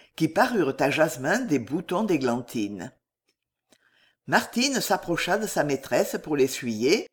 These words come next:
tandis qu'une autre soubrette entrait, apportant une chemise de batiste et une robe vert pomme et cerise.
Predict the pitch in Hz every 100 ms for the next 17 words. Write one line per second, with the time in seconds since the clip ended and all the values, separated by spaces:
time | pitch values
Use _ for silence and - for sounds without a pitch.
0 | _ _ _ _ _ 202 220 180 269 285
1 | 160 147 - 254 - 208 170 190 185 151
2 | 135 123 120 147 247 - - _ 175 -
3 | 202 - 208 262 190 143 143 196 185 214
4 | 196 147 120 123 - 143 220 - 285 -
5 | - - - 226 175 156 131 131 233 220
6 | 151 160 - - 185 240 165 - 156 123
7 | 110 107 110